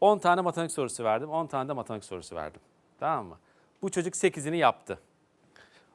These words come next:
Onda sekiz yapmış. Ahmet, oldu mu şimdi bu? Ha? Bak kızdım ha. Daha dikkatli ol. Buraya geldim.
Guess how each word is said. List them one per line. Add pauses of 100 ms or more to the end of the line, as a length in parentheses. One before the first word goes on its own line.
(100)
Onda
sekiz
yapmış.
Ahmet, (840)
oldu
mu
şimdi
bu? (800)
Ha? (960)
Bak
kızdım
ha. (760)
Daha
dikkatli
ol. (1160)
Buraya
geldim.